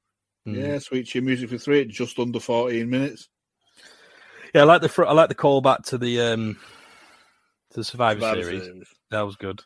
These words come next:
Speaker 1: That was a good bit of story, bit of comeuppance
Speaker 2: It,
Speaker 1: for the,
Speaker 2: it
Speaker 1: the
Speaker 2: was
Speaker 1: heel.
Speaker 2: all right.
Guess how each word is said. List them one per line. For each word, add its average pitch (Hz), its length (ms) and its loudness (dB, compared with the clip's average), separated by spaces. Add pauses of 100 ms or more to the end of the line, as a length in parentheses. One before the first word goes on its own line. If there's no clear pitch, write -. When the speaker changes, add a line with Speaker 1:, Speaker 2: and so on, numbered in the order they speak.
(220)
Speaker 1:
That 101 60 -12
was 98 80 -12
a 107 40 -18
good 107 120 -18
bit 98 100 -10
of - 80 -10
story, 101 480 -8 (160)
bit 110 100 -6
of 95 60 -10
comeuppance 104 600 -6
Speaker 2:
It, - 140 -10 (500)
Speaker 1:
for 98 120 -8
the, 98 120 -8
Speaker 2:
it 98 80 -14 (120)
Speaker 1:
the 220 60 -10
Speaker 2:
was 101 100 -6
Speaker 1:
heel. 104 180 -4
Speaker 2:
all 95 140 -8
right. 98 420 -10